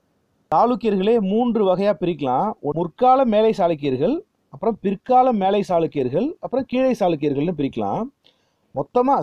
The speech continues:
சாளுக்கியர்களின் காலம் எது, தக்காணத்தை ஆண்ட சாளுக்கியர்களின் காலம் எது அப்படின்னு கேள்வி கேட்டா, நீங்க சொல்ல வேண்டிய விடை கிபி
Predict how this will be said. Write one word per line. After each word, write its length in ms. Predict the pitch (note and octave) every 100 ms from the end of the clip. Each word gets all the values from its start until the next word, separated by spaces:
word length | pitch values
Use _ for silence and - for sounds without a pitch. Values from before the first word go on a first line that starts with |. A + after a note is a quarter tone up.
| D#3
சாளுக்கியர்களின் 640 | E3+ B3 B3 B3+ A3+ G#3 - D#3+
காலம் 380 | F#3+ C#4 A#3+ F#3
எது, 160 | F3 D#3+ - -
தக்காணத்தை 540 | D3+ A#3 A#3 A#3+ A3 G3 F3
ஆண்ட 260 | E3 A#3+ C#4+ F3
சாளுக்கியர்களின் 680 | G3 B3 A3+ A3 G3+ A3 G3
காலம் 320 | F3 G#3 G#3 E3+
எது 100 | D#3+
அப்படின்னு 200 | D3+ E3 D#3+
கேள்வி 220 | D#3+ D#3 B2+
கேட்டா, 200 | A2+ A#2+ F3+
நீங்க 160 | E3+ C#3 D3
சொல்ல 140 | E3 F#3
வேண்டிய 200 | D#3 C3 A2+
விடை 180 | A#2 E3+ D#4 _ _ _ _ _ _ -
கிபி 260 | A#3 B3